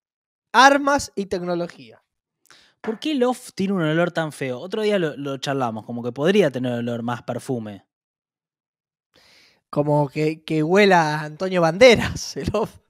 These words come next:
Speaker 2: Ponele, ponele a Antonio Banderas. ¿Y por qué no hay ta-, no hay series buenas nuevas?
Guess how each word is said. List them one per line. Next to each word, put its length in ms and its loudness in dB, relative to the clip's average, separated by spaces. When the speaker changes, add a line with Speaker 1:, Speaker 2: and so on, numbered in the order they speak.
Speaker 2:
Ponele, 520 0
ponele 320 -2
a 20 -2
Antonio 280 -4
Banderas. 460 -4
¿Y 140 2
por 240 4
qué 140 0
no 100 2
hay 120 4
ta-, 200 -12
no 100 -4
hay 120 0
series 360 2
buenas 400 2
nuevas? 600 -2